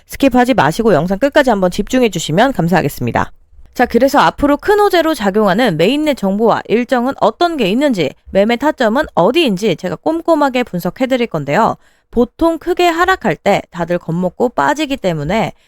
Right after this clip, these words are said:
거래량이 줄어드는 경우가 정말 많습니다. 그런데 이렇게 하락하는 와중에도 거래량이 크게 오르는 경우도 있는데요.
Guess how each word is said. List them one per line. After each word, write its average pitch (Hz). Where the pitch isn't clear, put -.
거래량이 202
줄어드는 254
경우가 190
정말 190
많습니다. -
그런데 240
이렇게 202
하락하는 359
와중에도 175
거래량이 180
크게 254
오르는 226
경우도 175
있는데요. 180